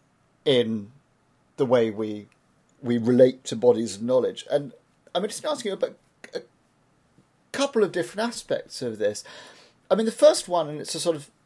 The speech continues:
maybe a more straightforward one, is to do with just, as a librarian, how do you feel confident? How do we negotiate? You know, paper is a, is a pretty good technology for preserving knowledge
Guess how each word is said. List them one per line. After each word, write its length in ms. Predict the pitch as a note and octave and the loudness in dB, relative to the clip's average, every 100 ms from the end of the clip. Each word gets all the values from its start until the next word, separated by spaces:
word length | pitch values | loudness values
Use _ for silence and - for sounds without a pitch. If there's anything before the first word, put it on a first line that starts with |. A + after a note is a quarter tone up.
| - | -4
maybe 260 | D#3+ D3+ | 0 2
a 40 | D#3 | 2
more 180 | D3+ D3 | 2 0
straightforward 680 | - C#3+ C#3 - C4 A3 C#3 | 2 2 2 -2 2 2 2
one, 300 | B2 G#2 A2 - - - - _ _ _ - - | 0 0 -6 -16 -20 -20 -20 _ _ _ -12 -2
is 180 | F#3 F3+ | 0 0
to 120 | F#3+ | -6
do 240 | F#3 G3 | -6 -6
with 300 | E3+ F3 E3+ | -2 -4 -2
just, 380 | - F#3 - - _ _ _ _ | -2 -2 -4 -16 _ _ _ _
as 180 | F#3 F#3 | 2 2
a 40 | |
librarian, 760 | E3 D3+ C3 C#3+ C3+ C3+ B2+ C3 - | 4 4 4 2 2 0 -4 -6 -12
how 400 | C3+ D#3+ D#3 D#3 | -10 -2 0 0
do 160 | C#3+ | -4
you 400 | C#3 C#3 C#3 C3+ B2+ _ _ _ _ _ _ _ _ _ _ _ _ _ _ _ _ _ | -6 -4 -4 -6 -8 _ _ _ _ _ _ _ _ _ _ _ _ _ _ _ _ _
feel 260 | E3+ E3+ D#3+ | 2 4 4
confident? 460 | D#3+ D3 - B2+ | 2 -2 -2 -10
How 160 | C3 D#3 | -2 -2
do 80 | D#3 | -2
we 100 | D3 | -4
negotiate? 840 | C3+ C3+ E3 F3+ E3 - G#2+ F2+ | -6 0 4 4 2 -2 -2 -2
You 60 | C#3 | 0
know, 80 | A#2+ | 0
paper 460 | - E3+ E3+ C#3+ | 2 0 0 -2
is 160 | C3 A#2+ | -4 -4
a, 100 | B2+ - | -8 -8
is 160 | D3+ C3+ | -8 -8
a 40 | |
pretty 320 | - B3 A3+ | -8 -10 -12
good 260 | C#3 A#2+ - | -8 -8 -6
technology 760 | B2 - E3 C#3 G2+ - - _ _ _ _ | -8 -6 -4 -4 -6 -12 -18 _ _ _ _
for 340 | - C#3 A#2 A2 | -4 0 2 0
preserving 640 | - C3+ A#2+ B2 A#2 A#2 | -4 -2 2 2 2 -4
knowledge 540 | A#2 A2+ G#2 - - | -2 -4 -6 -10 -14